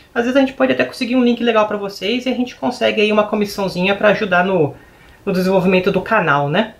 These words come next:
Então eu peço que vocês esperem a conclusão da trilogia que eu ainda vou fazer do Hobbit, né? E ainda vou fazer um segundo T T, que vai ser um comparativo da trilogia do Senhor dos Anéis com a trilogia do Hobbit. Aí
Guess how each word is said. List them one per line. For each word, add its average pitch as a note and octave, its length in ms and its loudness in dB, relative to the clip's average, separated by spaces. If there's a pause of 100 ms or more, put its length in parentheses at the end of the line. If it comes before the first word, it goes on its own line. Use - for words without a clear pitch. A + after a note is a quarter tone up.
(160)
Então C4+ 140 2
eu B3 140 4
peço C4+ 280 0
que A#3 120 -8
vocês A3+ 320 -2
esperem G3 420 -2
a D3 80 0
conclusão F#3+ 680 2
da E3+ 120 2
trilogia G#3+ 680 2
que A#3 80 -6
eu F#3 40 0
ainda F3 120 2
vou E3 100 -2
fazer D3+ 280 -2
do D3+ 100 0
Hobbit, F#3 580 0 (460)
né? G#3 280 -2 (120)
E A#3 100 4
ainda C4+ 200 6
vou C4+ 100 4
fazer C4+ 300 2
um C#4+ 80 0
segundo D#4 640 0
T F4+ 100 0
T, A3+ 280 0
que - 100 -12
vai F#3 160 2
ser A#3+ 240 2
um A#3 180 0 (140)
comparativo E4+ 1120 0
da D3+ 120 -4
trilogia F#3+ 720 2
do D#4+ 60 -10
Senhor E4 160 -4
dos C#4+ 100 -2
Anéis B3 360 2
com - 100 -2
a G#3+ 60 0
trilogia A3+ 580 4
do A#3+ 100 2
Hobbit. C#3 640 0 (300)
Aí A#3 420 2